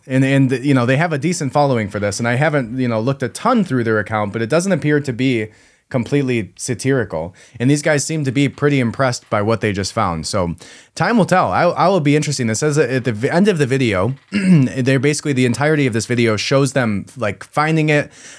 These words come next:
uh, how they found it, why they were out there, what they were doing, and then finding it. And then as this guy shoves it in, into his backpack, um, they, the, he goes on to say that they smuggled it. So he says,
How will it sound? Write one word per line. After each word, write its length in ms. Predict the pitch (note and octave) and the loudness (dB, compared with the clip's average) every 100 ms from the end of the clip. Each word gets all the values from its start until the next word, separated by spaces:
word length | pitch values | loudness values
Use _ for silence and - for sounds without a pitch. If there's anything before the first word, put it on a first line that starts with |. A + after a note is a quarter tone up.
| - | -2
uh, 240 | G#2+ G#2+ | 0 0
how 200 | F#2+ D#3 | 0 0
they 140 | D#3+ D3 | 0 0
found 280 | D3 C#3 C3+ | 0 2 2
it, 140 | G#2+ | 2
why 240 | A#2 C#3 | 0 0
they 120 | D#3 C#3+ | 0 0
were 180 | B2+ | 2
out 180 | A2+ A#2 | 2 0
there, 160 | B2 A2+ | 0 2
what 260 | G#2 C#3+ | 0 0
they 80 | D3+ | 0
were 140 | B2 G#2+ | 0 0
doing, 380 | A2+ A2+ A2 | 0 0 0
and 140 | - A2+ | -2 -4
then 120 | G#2 | -4
finding 440 | F#2 C3+ D#3+ D3 G#2+ | -2 -2 0 2 2
it. 300 | G2+ G2 - - - | -2 -4 -20 -20 -4
And 100 | B2 | 0
then 120 | B2 | 0
as 400 | A#2+ C#3 D#3+ D3 | 0 -2 -2 -2
this 180 | - C#3 | -6 -4
guy 320 | C#3 B2 A#2+ | -2 0 0
shoves 420 | A2+ - D3+ D3 B2+ | -2 0 0 0 -2
it 260 | A#2+ - - | -4 -2 2
in, 220 | C#3 C3 - _ _ _ _ _ _ _ F3 | 2 2 -6 _ _ _ _ _ _ _ 2
into 240 | G3 E3+ | 4 4
his 160 | C#3+ G#2+ | 0 -2
backpack, 720 | A#2 B2+ - A2+ F2+ - - _ _ _ _ _ _ _ _ _ _ _ _ - - - C3 | -2 -2 -4 -2 0 -2 -8 _ _ _ _ _ _ _ _ _ _ _ _ -20 -20 -16 -2
um, 460 | B2 C3 A#2+ A2 G#2+ - | 0 2 2 2 0 -8
they, 440 | A2 C3+ C#3 C#3 | -2 2 2 0
the, 240 | - B2+ B2 | -2 -2 2
he 100 | C#3 | 4
goes 220 | D3 C#3 | 4 4
on 180 | D3 D#3+ | 2 2
to 80 | |
say 240 | C#3+ C3+ B2+ | 0 0 0
that 140 | A#2 | 0
they 120 | A#2 | 0
smuggled 460 | A2 - C#3 B2 F#2 | -2 0 0 2 -2
it. 120 | - | -4
So 120 | - | -2
he 80 | B2 | -2
says, 360 | A#2 B2+ A2+ | 0 -2 -2